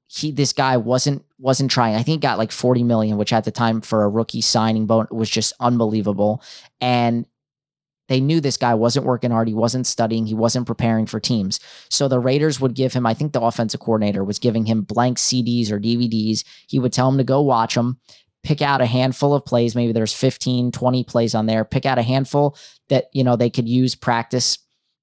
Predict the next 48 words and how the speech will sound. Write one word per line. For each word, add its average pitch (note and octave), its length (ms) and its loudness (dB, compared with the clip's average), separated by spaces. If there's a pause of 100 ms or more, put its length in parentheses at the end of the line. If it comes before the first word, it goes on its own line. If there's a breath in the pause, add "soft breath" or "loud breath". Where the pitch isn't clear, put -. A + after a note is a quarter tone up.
over B2+ 200 0
the B2 100 2
next B2 200 0
couple B2+ 260 -2
days A#2 340 2
to C3+ 120 -4
use A2+ 340 0
for - 140 -2
the A2 160 2
upcoming A#2+ 400 0
game, D3 300 0 (580 soft breath)
okay, B2+ 260 0
Jamarcus A#2+ 480 0
would B2 120 -4
come B2+ 160 0
back. A#2 240 0
He B2+ 100 -6
would A#2 140 0
take B2+ 180 -2
the C#3+ 60 2
D C3 180 0
V C3 120 0
D, A#2+ 240 2
he'd A#2+ 120 -2
come B2 160 -2
back A#2 220 2
the B2 60 -2
next A#2+ 300 -2
day. A#2 380 2
Coach B2 240 0
would A2+ 100 -4
be B2 120 0
like, A#2 200 2
"Hey, D3+ 240 0
Jamarcus, C3 540 -2
what'd A#2+ 160 2
you B2 80 -2
think B2+ 320 -2
of, A#2+ 200 2
of A2+ 240 0
the B2 80 -2
video? A#2+ 460 0
What'd A2 220 -2
you A2+ 60 -8
think A#2+ 140 -4
of A#2+ 60 -6
the A#2 60 -2
plays?" B2+ 340 -2